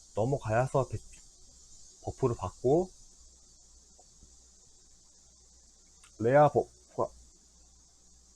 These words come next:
오, 백구십일 넘네요.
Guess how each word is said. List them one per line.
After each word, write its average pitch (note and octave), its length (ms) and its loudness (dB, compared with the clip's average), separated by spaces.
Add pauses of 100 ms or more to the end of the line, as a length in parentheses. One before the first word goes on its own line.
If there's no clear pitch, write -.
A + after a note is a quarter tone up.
오, F3 340 12
백구십일 G3 680 6 (680)
넘네요. D#3+ 640 6